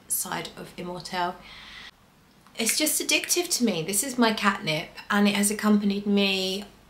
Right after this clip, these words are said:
everywhere. I took it to Florence with me, so it's also attached to that wonderful holiday that I had. I wore it so many times in Pisa and in Florence,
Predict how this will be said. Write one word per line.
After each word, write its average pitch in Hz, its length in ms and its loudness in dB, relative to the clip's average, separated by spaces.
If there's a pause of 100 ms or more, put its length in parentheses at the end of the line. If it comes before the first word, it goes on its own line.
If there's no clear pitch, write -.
(140)
everywhere. 185 760 2
I 196 80 -6
took 240 260 2
it - 100 -2
to 240 80 0
Florence 196 500 -4
with 180 240 -8
me, 185 280 -4
so 202 200 -2 (420)
it's - 340 -4
also 208 420 2
attached 208 440 -2
to 202 60 -6
that 196 200 -2
wonderful 190 400 -4
holiday 208 420 2
that 202 120 0
I 202 120 0
had. 190 400 4 (680)
I 196 60 -4
wore 190 240 2
it - 200 -2
so 214 300 4
many 202 200 8
times 185 440 -2
in 180 140 -8
Pisa 202 420 -2
and 190 260 -8
in 175 120 -12
Florence, 180 840 -2